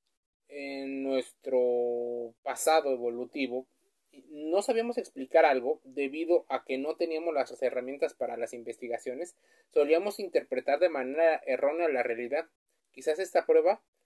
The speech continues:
puede ser el origen de todo. Científicamente esto no guarda ninguna relación, pero intentamos y lo perpetuamos a lo largo del tiempo. A pesar de que tenemos hoy las herramientas y conocimientos necesarios para poder hacer muchas investigaciones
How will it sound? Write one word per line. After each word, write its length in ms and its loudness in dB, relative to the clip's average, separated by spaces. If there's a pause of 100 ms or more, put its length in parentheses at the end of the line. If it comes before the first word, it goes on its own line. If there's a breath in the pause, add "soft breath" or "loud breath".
(280)
puede 240 2
ser 240 2
el 180 0
origen 400 0
de 140 -10
todo. 320 2 (640)
Científicamente 920 -2
esto 400 0
no 160 0
guarda 320 6
ninguna 400 0
relación, 680 0 (120)
pero 340 -2 (300)
intentamos 720 -2 (600)
y 460 -12 (260)
lo 480 -2
perpetuamos 680 -2
a 60 -2
lo 100 -6
largo 260 -2
del 160 -10
tiempo. 260 -10 (1200)
A 120 -6
pesar 300 8
de 120 2
que 120 -2
tenemos 460 -2
hoy 180 2
las 180 0
herramientas 540 -4
y 60 -18
conocimientos 600 -8
necesarios 480 -6
para 220 -6
poder 400 0
hacer 240 0
muchas 320 -8
investigaciones 800 -10